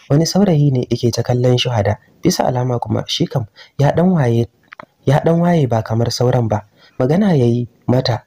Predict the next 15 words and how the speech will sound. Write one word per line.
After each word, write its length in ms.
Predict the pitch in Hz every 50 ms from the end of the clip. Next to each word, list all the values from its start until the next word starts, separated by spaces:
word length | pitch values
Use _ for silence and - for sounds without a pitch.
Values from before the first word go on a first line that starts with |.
| - -
da 100 | 110 110
harshen 380 | 117 123 120 - - 117 107
Turanci 540 | - - 110 107 107 104 101 - - 110 - _ _ _ - - - _ -
akan 260 | 113 - - 131 127
cewa 280 | - - 120 113 110
ta 100 | - -
bada 220 | 110 120 139 143 143
kuɗin 240 | 139 - - - 110
mota. 400 | 110 110 113 113 - 110 101 - _ _ _ _ _ _ _ _ - -
Ta 60 | 143
yi 80 | 156 170
raurau 320 | 175 175 170 175 185 185
da 80 | 185 165
ido, 240 | 139 - 123 120 113 -
Shuhada 440 | - - 139 131 123 113 123 131